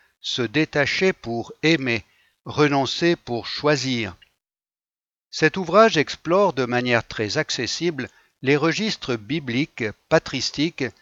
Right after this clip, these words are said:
père de l'Église, et liturgiques du mystère de la Pâque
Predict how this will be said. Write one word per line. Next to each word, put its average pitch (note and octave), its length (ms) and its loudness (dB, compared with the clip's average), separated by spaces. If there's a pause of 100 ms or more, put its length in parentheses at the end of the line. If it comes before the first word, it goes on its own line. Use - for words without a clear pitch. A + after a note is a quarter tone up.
(220)
père A#2 220 4
de G#2+ 100 -2
l'Église, C3+ 560 -4 (460)
et C#3+ 180 4
liturgiques D3 840 -4
du B2 240 -8
mystère D3 440 0
de B2 100 -4
la G#2 160 2
Pâque - 420 2